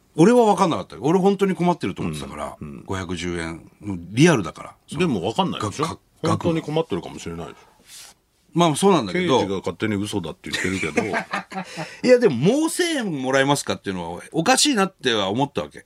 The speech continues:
Speaker 2: そう、倍にして返すってのもちょっと。
Speaker 1: <laughs> 倍にして返すのも。
Speaker 2: なんかパチンコの匂いがするんだけど。
Speaker 1: <laughs> 「割り、倍にして返すから二千円貸していいかな？
Speaker 2: うん。
Speaker 1: 貸して」とか言うね。
Speaker 2: なんかね。
Speaker 1: うん。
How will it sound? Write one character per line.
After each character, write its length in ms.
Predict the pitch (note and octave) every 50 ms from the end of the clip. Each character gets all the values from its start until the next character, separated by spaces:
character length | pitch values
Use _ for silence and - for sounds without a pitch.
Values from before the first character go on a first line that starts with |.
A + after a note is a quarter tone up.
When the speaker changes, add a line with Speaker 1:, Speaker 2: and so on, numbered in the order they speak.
| _ -
Speaker 2:
そ 120 | - C#3+
う、 60 | G#2+ -
倍 200 | D3+ E3 F#3+ G#3
に 120 | A3+ A3+
し 80 | - -
て 100 | G#3+ G3+
返 180 | - G#3 F#3+
す 140 | - - A2+
っ 40 | F#2+
て 100 | - G2+
の 60 | G2
も 60 | F2+
ち 80 | E2 -
ょ 40 | -
っ 20 |
と。 60 | - -
Speaker 1:
<laughs> 20 |
倍 140 | - - -
に 60 | -
し 240 | - - - - -
て 60 | - - D4
返 100 | C#4+ -
す 120 | - C4+
の 80 | F#3 E3
も。 160 | D3 C3+ - F3 - -
Speaker 2:
な 100 | D3 E3+
ん 80 | D#3+ C3+
か 0 |
パ 140 | - D3 D3+
チ 120 | - F#3+
ン 40 | F#3
コ 100 | E3 F#3+
の 100 | F#3 F#3
匂 80 | F#3 F3+ F3+ F3+
い 80 | F3+ F3+
が 60 | -
す 120 | - -
る 60 | - -
ん 20 |
だ 80 | - -
け 60 | - - -
ど。 1900 | - - - - - D#4+ - - - D#4+ D#4+ - - - - - - - - D#4 - - - - - - C4 C#4+ - - A#3+ - - - G#3 - - - G#3
Speaker 1:
<laughs> 0 |
「割 200 | D#3 F#3 G#3 A3+
り、 60 | A#3
倍 220 | F#3 D#3 G#3 A3 B3+
に 80 | B3+ A#3
し 60 | G3
て 60 | C4
返 160 | A#3+ C#4 C4+
す 80 | A3 G3+
か 60 | B3+
ら 60 | A#3
二 160 | G#3 G#3 C4 G#3
千 140 | - B3+
円 60 | B3+ G3+
貸 160 | A3+ G#3+ -
し 20 |
て 60 | A#3
い 40 | B3+
い 20 | A3+
か 80 | A3
な？ 100 | F#3 E3 D3
Speaker 2:
う 300 | G2+ A#2+ A2+ F#2+ F2 F#2
ん。 20 |
Speaker 1:
貸 160 | A2 G3 -
し 140 | A2+ - A3+
て」 60 | G#3+ F#2+
と 140 | - F3
か 120 | D3+ C3 A#2
言 240 | A2+ G#2+ A2 A2+ G#2+
う 20 |
ね。 180 | A#2+ D#3+ F3 -
Speaker 2:
な 180 | G#2 G#2 F#2 E2
ん 40 | D#2
か 80 | C#2 C#2+
ね。 240 | E2 D#3+ A#3 B3+ A#3+
Speaker 1:
う 60 | - D#3
ん。 260 | E3 D#3+ C#3+ B2+